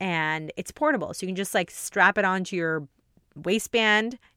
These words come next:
and walk around with it. You can put it on your lower abdomen, on your lower back. Um, there are some contraindications to it. For example, if you have cancer or certain conditions, so you please read the package, and please also work with a pelvic physiotherapist like myself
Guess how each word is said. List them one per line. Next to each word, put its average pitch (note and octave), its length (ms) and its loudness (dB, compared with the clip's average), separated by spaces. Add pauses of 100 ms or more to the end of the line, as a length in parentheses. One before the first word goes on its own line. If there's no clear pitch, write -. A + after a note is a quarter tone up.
(100)
and D#3+ 200 -6
walk F3+ 240 2
around F#3+ 360 0
with A3+ 160 -4
it. G#3 240 0
You E3 80 -10
can E3+ 160 -10
put - 160 -6
it E3+ 80 0
on D#3+ 140 -4
your D#3 100 -6
lower D#3+ 220 -4
abdomen, G3 640 0
on D#3 100 -12
your D3+ 100 -10
lower D#3 220 -6
back. G#3+ 500 0 (560)
Um, D3+ 520 -2
there G3+ 220 -2
are G#3 200 6
some C4+ 220 -2
contraindications G#3+ 960 0
to F#3 160 -4
it. D#3+ 220 -2
For F3+ 80 -8
example, D#3 380 -8
if D3+ 140 -12
you D3+ 60 -8
have C#3+ 140 -8
cancer E3+ 720 -4
or D#3 40 -4
certain - 360 -10
conditions, D#3+ 720 -8
so - 160 -10
you D#3 280 -8
please - 320 -8
read D#3 140 -6
the E3 80 -8
package, D3+ 540 -4
and D3+ 340 -10
please E3+ 260 -8
also D3+ 300 -8
work D#3 320 -8
with F#3+ 180 -4
a G3 80 -6
pelvic G3 380 -4
physiotherapist F#3+ 680 -4
like D3 160 -6
myself F3+ 540 -6